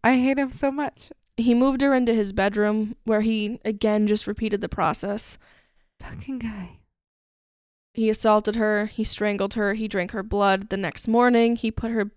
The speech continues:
Speaker 2: back in the bathtub after he had repeated this process again.
Speaker 1: Mm.
Speaker 2: And he told her if she made a noise, his brother would come in and kill her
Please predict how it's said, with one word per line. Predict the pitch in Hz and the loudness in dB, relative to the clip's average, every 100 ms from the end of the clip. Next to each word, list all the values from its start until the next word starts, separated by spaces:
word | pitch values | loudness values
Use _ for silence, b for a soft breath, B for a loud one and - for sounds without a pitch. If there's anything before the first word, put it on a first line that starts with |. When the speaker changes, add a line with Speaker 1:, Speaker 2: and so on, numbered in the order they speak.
| _ - | _ 6
Speaker 2:
back | 226 277 285 - - | 6 6 0 -10 -4
in | 202 | -2
the | 175 | 0
bathtub | 156 - - 196 214 - | 0 -2 -4 -2 -2 4
after | 208 226 - 208 | 4 4 2 2
he | - 202 | 2 0
had | 185 | 0
repeated | 190 - 196 190 | -2 -4 -2 0
this | 190 - | -2 -4
process | - 156 - - - | -2 -2 0 -4 -6
again. | 208 320 277 247 285 - - | 2 6 6 6 2 -4 -12
Speaker 1:
Mm. | 202 185 165 - | -10 -8 -10 0
Speaker 2:
And | 240 233 | 4 6
he | 247 233 | 6 2
told | - 254 254 | 2 2 2
her | 247 226 226 226 254 | 2 2 2 0 -2
if | 214 | -2
she | - | 2
made | 226 226 | 4 4
a | 285 | 6
noise, | 220 202 196 196 - - _ | 4 4 4 2 -4 -14 _
his | - 214 | 0 2
brother | 214 214 202 202 | 6 6 6 4
would | 214 | 0
come | - 214 202 | 0 0 2
in | 180 | 2
and | 175 | 0
kill | 220 190 | -2 -2
her | 226 - | -2 -6